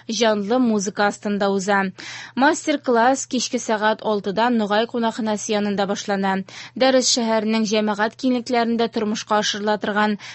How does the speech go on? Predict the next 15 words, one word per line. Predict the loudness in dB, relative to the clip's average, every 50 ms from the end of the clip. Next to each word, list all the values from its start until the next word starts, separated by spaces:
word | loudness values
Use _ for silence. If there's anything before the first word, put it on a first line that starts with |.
| -8 -2
Хәрәкәттә | 0 2 2 2 2 0 -2 0 2 0 2 4
бәрәкәт | 2 2 2 0 0 -2 -2 -2 -2
проектының | -2 0 0 2 0 0 -2 -2 -4 -2 -2 0 -2 -2 -2
дүртенче | -4 -4 -4 -4 -4 -6 -4 -4 -4 -6 -4
чарасы | -4 -2 -2 -2 -2 -4 -4 -8 -6
була. | -4 -2 0 0 0 -2 -4 -12 -18 -20 -20 -20 -20 _ -8
Ул | -2 0 2 2 0 0
Татарстан | -2 -4 -4 -2 -2 -2 -4 -4 -6 -4 -4 -2 -2
Республикасы | -2 -4 -6 -6 -4 -4 -4 -4 -4 -4 -6 -4
Президенты | -2 -2 -2 -2 0 -2 -2 0 0 -2
каршындагы | -2 0 -2 0 0 -2 -2 -2 0 2 2 2 4 2 2 2 0 -6 -18 -18 -16 _ 0
Татар | 2 2 2 4 2 2 2 0
телен | 0 2 2 2 2
һәм | 2 -2 -4 -4 -2
Татарстан | -4 -4 -2 -2 -2 -2 -2 -4 -2 0 0 2